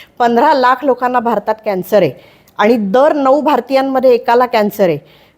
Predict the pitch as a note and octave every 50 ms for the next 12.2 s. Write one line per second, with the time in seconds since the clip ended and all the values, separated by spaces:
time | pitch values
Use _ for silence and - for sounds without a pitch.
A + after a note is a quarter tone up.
0 | _ - F#3 A3 A#3+ C4 - - - D4 C4+ C4+ C4+ D4+ C#4+ C#4+ C4+ C4 B3+ C4
1 | C4 - B3+ A3 B3 B3+ B3+ B3 - - - B3 B3 C#4 A#3+ B3+ B3 A#3+ B3 B3
2 | B3+ B3 B3 A#3 A#3+ B3+ A#3+ A3+ A#3 - A#3 A#3 A3+ A3+ A#3 A3 G#3+ G3+ - A#3
3 | A3 G#3 G3+ G3 - A3+ A3 G#3+ G#3+ G3+ - - - A#3 G#3 F3 F3+ - - F#3
4 | - - _ F3 D#3 - - - - - _ _ _ - B3 B3 B3 D4 C#4+ -
5 | C#4 C4 C4+ C4 C4+ C#4 A#3+ - A#3+ A#3+ B3 B3 A#3+ C4+ B3 A3+ G#3+ - B3+ B3+
6 | B3 - B3+ B3 A#3+ B3 A#3 A#3 A#3 A#3 A3+ G#3+ G#3+ G#3+ A3 B3 A#3+ A#3+ A#3 A#3+
7 | A3+ A3 G#3+ A3+ A3+ A3 A#3 A3+ G#3+ A3 G#3+ A3 G#3 G3+ G3 G3 - B3 A3 G3+
8 | G#3+ G3+ G3+ G#3+ A3 G#3 G3+ G3+ G3 F#3 F3+ F3 - F#3 E3 D#3+ - - - -
9 | - - - - _ _ _ _ - C4+ B3+ C4 D4+ F4+ E4+ G4+ F#4+ D#4 E4 D4+
10 | D4 D#4 D4 - C#4 C#4 C4+ C4+ C4+ A#3+ A#3 - B3 - A3 G#3+ G3 F3+ G3+ G3
11 | - - G3+ F3+ F3 F3 E3+ F3 E3 D#3+ D#3+ - _ - D#4 D#4+ D#4+ - C4 A#3
12 | A3 A#3 C4